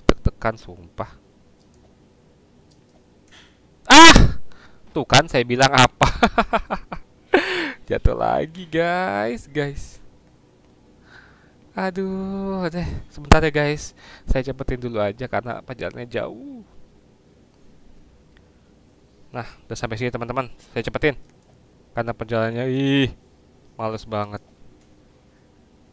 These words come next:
Uh, uh, uh, uh, uh, deg-degan. Satu lagi, satu lagi, ayo dong. Yes!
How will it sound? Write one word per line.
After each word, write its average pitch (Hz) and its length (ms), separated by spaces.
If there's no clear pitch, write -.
Uh, 240 160
uh, 175 160
uh, 143 240
uh, 131 100
uh, 202 480
deg-degan. 120 560
Satu 120 240
lagi, 120 200
satu 110 160
lagi, 110 280
ayo 107 240
dong. 98 60
Yes! 294 360